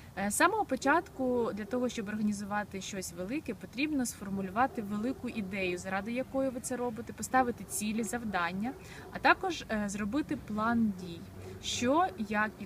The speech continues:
коли ви будете робити. Також, е, потрібно, е, с-, с-, щоб були терміни. Терміни — це дуже важливо, тому що вони дисциплінують і вони,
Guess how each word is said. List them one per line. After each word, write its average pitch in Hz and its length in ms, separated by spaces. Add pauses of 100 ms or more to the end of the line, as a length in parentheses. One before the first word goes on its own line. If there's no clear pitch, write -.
коли 226 500
ви 226 220
будете 202 440
робити. 175 520 (800)
Також, 339 460
е, 214 240
потрібно, 294 800
е, 233 60 (480)
с-, 214 240
с-, - 140 (400)
щоб 226 180
були 240 260
терміни. 175 640 (360)
Терміни — 349 380
це 247 120
дуже 269 280
важливо, 214 500
тому 202 220
що 247 120
вони 254 140
дисциплінують 240 1000 (280)
і 220 100
вони, 247 580